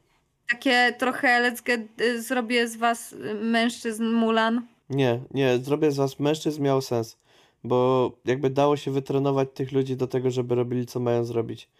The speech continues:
Speaker 2: Oni nie potrafili tego, bo nikt ich nigdy nie trenował. Ale
Speaker 1: Okej.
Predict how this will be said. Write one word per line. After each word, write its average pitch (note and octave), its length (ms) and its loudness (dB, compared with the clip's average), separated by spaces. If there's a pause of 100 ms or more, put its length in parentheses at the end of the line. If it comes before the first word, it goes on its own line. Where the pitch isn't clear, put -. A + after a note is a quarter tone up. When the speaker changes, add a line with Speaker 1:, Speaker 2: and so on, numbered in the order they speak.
(500)
Speaker 2:
Oni D#3 280 2
nie E3 100 4
potrafili D#3+ 540 -2
tego, E3+ 240 4
bo E3 120 2
nikt D#3+ 200 0
ich D3+ 120 -2
nigdy D#3 200 0
nie D3+ 100 4
trenował. C3 500 2 (560)
Ale D3 440 4 (200)
Speaker 1:
Okej. - 140 -12